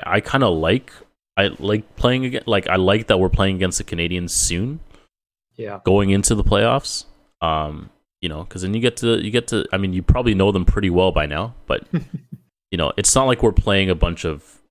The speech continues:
Speaker 1: um, squabbly teams kind of leading up to the end here. So,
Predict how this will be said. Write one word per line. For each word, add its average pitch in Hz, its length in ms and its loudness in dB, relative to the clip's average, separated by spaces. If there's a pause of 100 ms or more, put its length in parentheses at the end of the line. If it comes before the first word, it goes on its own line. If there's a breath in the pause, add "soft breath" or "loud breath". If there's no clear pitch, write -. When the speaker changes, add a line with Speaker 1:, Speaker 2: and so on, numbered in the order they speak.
Speaker 1:
um, 57 420 -10
squabbly 82 520 0
teams 82 440 -8
kind 80 180 -12
of 78 140 -12 (340)
leading 82 220 -6
up 78 100 -6
to - 120 -10
the 78 140 -4
end 76 180 -8
here. 78 200 -8
So, 80 360 -6